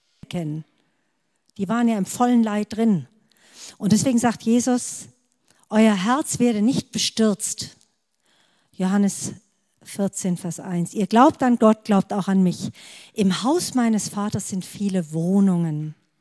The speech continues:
Wenn es nicht so wäre, würde ich es euch nicht gesagt haben. Ich gehe hin und bereite euch da was vor. Ich bereite euch eine Wohnung vor. Wenn ich hingehe und dort eine Stätte bereite, so komme ich wieder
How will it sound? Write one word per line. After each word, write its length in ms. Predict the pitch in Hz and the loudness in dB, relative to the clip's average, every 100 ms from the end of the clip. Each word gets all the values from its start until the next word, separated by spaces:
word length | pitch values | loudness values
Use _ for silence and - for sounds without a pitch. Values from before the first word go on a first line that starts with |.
| _ _ _ _ - - | _ _ _ _ -20 -4
Wenn 140 | 208 | 0
es 140 | 214 - | 0 -2
nicht 180 | 381 - | -8 -6
so 160 | 220 | -4
wäre, 300 | 175 180 285 - _ _ - | -4 -4 -6 -10 _ _ -6
würde 160 | 240 | -6
ich 60 | 240 | -4
es 60 | 269 | -4
euch 160 | 254 | -4
nicht 160 | 277 - | -6 -6
gesagt 420 | 254 185 165 - | -8 -8 -8 -12
haben. 300 | 160 - 160 _ - | -12 -12 -16 _ -4
Ich 320 | 294 - - | 0 0 0
gehe 240 | 262 254 | 0 2
hin 420 | 202 208 202 214 - _ _ _ _ _ _ - | 2 2 2 0 -4 _ _ _ _ _ _ -4
und 160 | 190 | -4
bereite 420 | - 165 180 185 - | -4 -6 -6 -6 -8
euch 160 | - | -10
da 120 | 175 | -10
was 180 | 165 156 | -10 -12
vor. 440 | - 175 165 143 _ _ _ | -14 -14 -12 -12 _ _ _
Ich 160 | - | -14
bereite 460 | 202 180 220 247 220 | -10 -4 -2 -2 -6
euch 200 | 190 185 | -12 -10
eine 240 | 185 175 | -6 -6
Wohnung 320 | 165 180 175 156 | -2 0 0 -2
vor. 400 | - 160 165 - _ _ - - - - _ _ | -10 -16 -16 -16 _ _ -20 -20 -20 -20 _ _
Wenn 120 | 202 214 | 0 0
ich 140 | - | 2
hingehe 520 | 294 349 320 285 269 | 2 0 -2 -4 -4
und 200 | 226 196 | -6 -6
dort 100 | 190 | -6
eine 220 | - 165 | -8 -10
Stätte 280 | 156 - 170 | -6 -6 -8
bereite, 480 | - 151 151 160 277 | -14 -14 -14 -14 -14
so 140 | - | -12
komme 320 | 202 180 180 180 | -10 -6 -6 -6
ich 300 | 147 - - | -10 -16 -14
wieder 520 | 160 170 202 269 | -10 -8 -6 -6